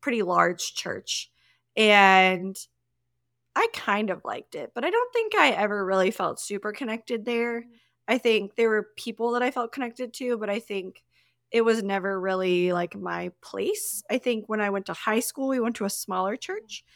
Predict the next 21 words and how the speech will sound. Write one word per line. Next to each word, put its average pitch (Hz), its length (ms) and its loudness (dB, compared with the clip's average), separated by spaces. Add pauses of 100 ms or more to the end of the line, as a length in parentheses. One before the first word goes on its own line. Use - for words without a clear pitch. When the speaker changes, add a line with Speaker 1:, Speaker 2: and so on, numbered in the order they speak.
(240)
Speaker 1:
and 220 80 2
I 220 40 4
think 226 220 2 (300)
that 214 340 12 (280)
was 208 240 2
where 196 220 2
I 190 100 4
really 190 340 2
felt, 185 600 -4 (560)
like, 175 540 2 (600)
known 196 680 4
and, 185 140 -4
like, 190 180 0
I 185 80 2
got 190 160 0
to 196 120 -6
know 185 200 0
other 185 180 -2
people, 180 680 -2
and 175 580 -4 (260)
I 185 420 2